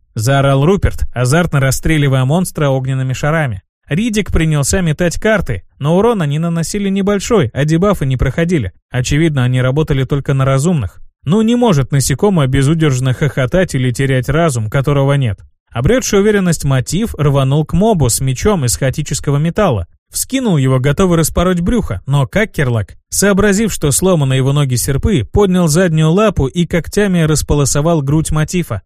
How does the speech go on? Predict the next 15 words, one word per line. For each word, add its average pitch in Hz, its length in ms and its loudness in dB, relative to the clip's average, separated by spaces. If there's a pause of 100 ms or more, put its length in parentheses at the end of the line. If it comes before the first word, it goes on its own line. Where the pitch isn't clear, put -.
(220)
Когда 139 340 0
Каккерлак 139 640 0
поднял 139 360 2
вторую 170 420 2
лапу, 127 280 0
стало 151 320 0
ясно, 151 440 2
что - 180 -2
пора 131 240 0
вмешаться, 127 600 -2 (120)
пока 139 280 2
он 139 140 2
кого-нибудь 143 560 2
не 135 100 0
прибил. 139 460 0